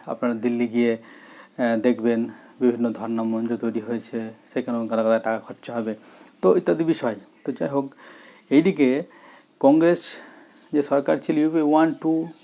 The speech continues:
বিভিন্ন কেলেঙ্কারি, টু জি স্পেকট্রাম কেলেঙ্কারি, এই কেলেঙ্কারির কথা হয়তো অনেকে ভুলে গেছেন, কোল বন্টন কেলেঙ্কারি, সে কেলেঙ্কারির কথা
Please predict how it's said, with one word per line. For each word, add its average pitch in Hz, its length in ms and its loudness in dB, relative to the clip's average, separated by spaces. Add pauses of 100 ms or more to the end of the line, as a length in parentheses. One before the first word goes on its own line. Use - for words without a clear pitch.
বিভিন্ন 208 300 4
কেলেঙ্কারি, 135 580 -4 (480)
টু 190 80 0
জি 180 100 0
স্পেকট্রাম 170 420 -2
কেলেঙ্কারি, 143 600 0 (720)
এই 151 60 -8
কেলেঙ্কারির 147 460 4
কথা 143 180 2
হয়তো 139 260 4
অনেকে 135 200 -2
ভুলে 123 260 0
গেছেন, 123 360 -6
কোল 175 360 2 (280)
বন্টন 156 320 -2
কেলেঙ্কারি, 139 540 0 (420)
সে 160 80 -4
কেলেঙ্কারির 143 520 2
কথা 131 300 -2